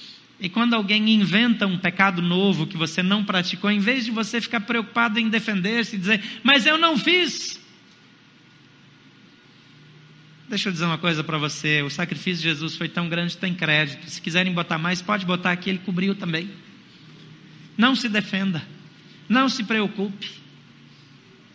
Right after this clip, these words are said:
Jesus Cristo já cobriu até as falsas acusações. Em terceiro lugar, receba a santificação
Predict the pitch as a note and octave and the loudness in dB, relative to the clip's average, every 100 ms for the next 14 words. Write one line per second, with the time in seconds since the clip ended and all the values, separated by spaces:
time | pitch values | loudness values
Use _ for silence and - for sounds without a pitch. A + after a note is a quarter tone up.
0 | - - - - - - - D3 F3+ E3+ | -20 -20 -20 -20 -20 -18 -6 0 2 0
1 | E3 - F#3 F#3+ F#3 D#3+ E3+ E3 D#3+ D3+ | -4 -4 -2 -2 -2 -4 -2 -2 -6 -2
2 | F#3+ F#3 F3 A3 A#3 A3 - G3+ G3+ F#3 | 0 0 0 -2 -2 -2 -2 -2 -2 -4
3 | E3+ D#3 E3+ D3+ - C#3 A#2 - - - | -4 -2 -2 -2 -4 -6 -8 -10 -12 -14
4 | - - - - - - - - - - | -20 -20 -20 -20 -20 -20 -20 -20 -20 -20
5 | - - E3 G#3 G#3+ B3 B3+ A#3+ F3+ C3+ | -20 -12 -2 0 2 4 4 4 2 -2
6 | G2 - - - - - - - - - | -6 -16 -20 -16 -16 -16 -20 -20 -20 -20
7 | - - - - - - F#3 F#3 - - | -20 -20 -20 -20 -18 -2 2 2 0 0
8 | G#3 A#3 F#3+ D#3 D3+ D3+ F#3 F3+ F3 D#3+ | 2 4 4 6 4 2 0 -2 -2 -6
9 | E3+ D3+ C#3 D3+ C#3+ | -4 -6 -4 -4 -4